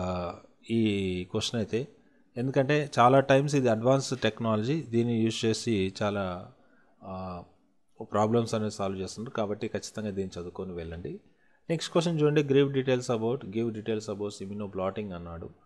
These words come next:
Last question of the unit five, write note on principles of calorimetry అన్నాడు. So ఇవి ఫ్రెండ్స్ మనకు ఉన్నటువంటి ఐదు యూనిట్లు, దానిలో ఉన్నటువంటి ఇంపార్టెంట్ క్వశ్చన్స్. ఈ ఇంపార్టెంట్ క్వశ్చన్స్ చదువుకొని వెళ్ళండి, డెఫినెట్‌గా మీకు అయితే మంచి స్కోర్ అయితే అవుతుంది.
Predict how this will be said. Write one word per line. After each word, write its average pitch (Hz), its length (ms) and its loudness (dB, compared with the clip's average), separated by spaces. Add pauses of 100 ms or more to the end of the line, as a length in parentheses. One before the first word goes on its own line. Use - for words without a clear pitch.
(280)
Last 117 240 2
question 120 260 -6
of 107 140 -4
the 104 180 -2
unit 95 180 -8
five, 127 360 -4
write 120 300 -2
note 107 260 -6
on 98 180 -8
principles 101 520 -12
of 98 100 -10 (140)
calorimetry 92 720 -8
అన్నాడు. 90 300 -10 (500)
So - 220 4
ఇవి 170 180 10
ఫ్రెండ్స్ 160 300 2
మనకు 139 220 0
ఉన్నటువంటి 131 420 0
ఐదు 110 240 0
యూనిట్లు, 117 320 -4
దానిలో 101 320 -2
ఉన్నటువంటి 104 400 -4
ఇంపార్టెంట్ 98 420 -6
క్వశ్చన్స్. 95 420 -10
ఈ 117 140 -4
ఇంపార్టెంట్ 95 380 -8
క్వశ్చన్స్ 90 320 -12
చదువుకొని 90 340 -12
వెళ్ళండి, 117 360 -6
డెఫినెట్‌గా 98 520 -6
మీకు 92 220 -6
అయితే 87 160 -8
మంచి 87 280 -12
స్కోర్ 85 240 -10
అయితే 82 220 -8
అవుతుంది. 78 480 -10